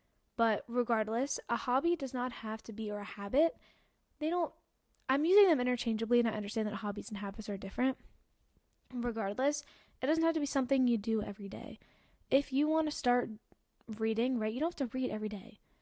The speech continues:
You can read every two days. You can read as often as you want, but there is a sort of sense of accountability that you might want to hold yourself to if you really want the hobby to stick.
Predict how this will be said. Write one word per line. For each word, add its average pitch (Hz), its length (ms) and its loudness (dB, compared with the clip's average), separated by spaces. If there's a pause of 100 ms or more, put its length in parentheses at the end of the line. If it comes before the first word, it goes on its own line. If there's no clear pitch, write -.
(340)
You 247 140 0
can 262 220 0
read 240 180 0
every 208 220 -4
two 196 140 -8
days. - 360 -8 (420)
You 233 160 -6
can 247 200 -6
read 233 280 -4 (340)
as 220 180 -4
often 220 300 -6
as 214 140 -4
you 214 80 -2
want, 202 260 -6
but 247 120 6
there 262 120 10
is 262 100 6
a 269 60 4
sort 226 240 -2
of 214 100 -4
sense 214 280 -2
of - 80 -14
accountability 202 640 -2
that 196 160 -6
you 220 100 0
might 208 120 -2
want 208 100 -2
to 208 60 -4
hold 233 180 -4
yourself 214 340 -8
to 202 220 -6
if 208 120 -10
you 226 80 -4
really 214 200 -4
want 202 160 -6
the 208 60 -10
hobby 202 220 -10
to 202 100 -12
stick. - 440 -8